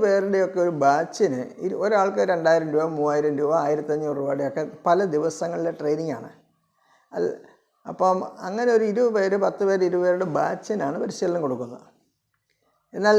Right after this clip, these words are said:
നിങ്ങൾക്ക് ആ ട്രെയിനേഴ്സുമായി ബന്ധപ്പെട്ടാൽ അവരുടെ ഫീസ് കൊടുത്താൽ ചിലപ്പോൾ നിങ്ങൾക്ക് ആ പരിശീലനം ലഭിക്കും. പിന്നെ പല ടെക്നോളജി സ്വന്തമായി വികസിപ്പിച്ചിട്ടിരിക്കുന്ന വ്യക്തികളുണ്ട്. അവരിൽ, അവരെ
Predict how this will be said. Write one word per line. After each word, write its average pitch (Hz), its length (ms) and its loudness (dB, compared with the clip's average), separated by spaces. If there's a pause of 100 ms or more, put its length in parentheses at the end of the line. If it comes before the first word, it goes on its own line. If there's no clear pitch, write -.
നിങ്ങൾക്ക് 269 420 4 (400)
ആ - 20 4 (600)
ട്രെയിനേഴ്സുമായി 196 720 2
ബന്ധപ്പെട്ടാൽ 175 500 0 (120)
അവരുടെ 190 300 0
ഫീസ് 175 300 -6
കൊടുത്താൽ 165 340 -6
ചിലപ്പോൾ 147 340 -2 (240)
നിങ്ങൾക്ക് 156 360 -6 (160)
ആ - 100 -4
പരിശീലനം 143 540 -6
ലഭിക്കും. 131 320 -8 (1600)
പിന്നെ 190 260 12 (140)
പല 202 140 10 (180)
ടെക്നോളജി 202 520 4 (120)
സ്വന്തമായി 233 560 4
വികസിപ്പിച്ചിട്ടിരിക്കുന്ന 180 960 2
വ്യക്തികളുണ്ട്. 151 680 -2 (460)
അവരിൽ, 220 440 2 (320)
അവരെ 220 200 2